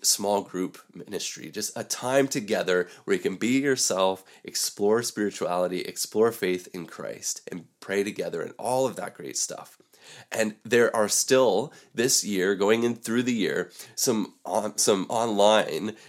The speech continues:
peer groups, online small groups that are going through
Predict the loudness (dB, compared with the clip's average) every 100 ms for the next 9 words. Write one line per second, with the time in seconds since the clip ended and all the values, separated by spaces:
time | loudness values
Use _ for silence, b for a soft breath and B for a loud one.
0 | B -2 0 0 -4 -10 -8 -6 -4 -2
1 | 0 0 0 -2 0 -2 -2 -8 -8 -4
2 | -4 -4 -6 -8 0 2 2 -2 -8 -10
3 | -4 -2 0